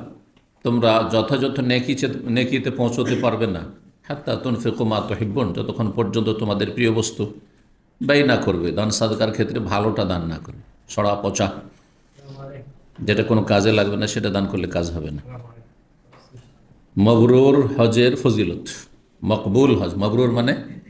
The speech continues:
তাহলে বাংলা ভাষায় মকবুল হজ, এটা মুসলিমদের বাংলায়,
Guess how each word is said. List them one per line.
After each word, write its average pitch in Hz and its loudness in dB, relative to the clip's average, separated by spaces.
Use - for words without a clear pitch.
তাহলে 107 -4
বাংলা 123 -2
ভাষায় 120 0
মকবুল 135 2
হজ, 87 -6
এটা 120 -2
মুসলিমদের 135 0
বাংলায়, 101 0